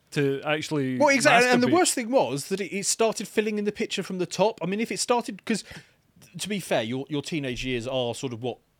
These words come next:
Speaker 2: you know, they're peak wank, aren't they?
Speaker 1: Women
Speaker 2: So
Speaker 1: evolved during
Speaker 2: Yes.
Speaker 1: the nineties to have breasts on top of their head.
Speaker 2: <laughs>
Speaker 1: Like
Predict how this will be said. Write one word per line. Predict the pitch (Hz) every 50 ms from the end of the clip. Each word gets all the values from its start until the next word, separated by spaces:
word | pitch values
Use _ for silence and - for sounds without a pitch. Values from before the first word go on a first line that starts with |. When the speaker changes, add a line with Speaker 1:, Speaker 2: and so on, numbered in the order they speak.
| _
Speaker 2:
you | - 123 101
know, | 92
they're | 85 117
peak | - - 143 123 - -
wank, | 113 117 92 90 90 -
aren't | 113 104 92 151 156
they? | 180
Speaker 1:
Women | 196 196 208 202 180
Speaker 2:
So | 165
Speaker 1:
evolved | 139 117 151 156 165 190 190 170 151 127 107 - - - - -
during | 156 147 127 127
Speaker 2:
Yes. | 143 143
Speaker 1:
the |
nineties | 151 165 165 151 -
to | - 143
have | 127 101 92
breasts | 139 151 151 160 147 - - -
on | 131 127
top | - - 139 127 - -
of | 117
their | 117 104
head. | 104 147 156 151 139 - - - - - -
Speaker 2:
<laughs> | 240 - - 254 226 - - - 226 147 139
Speaker 1:
Like | 147 131 131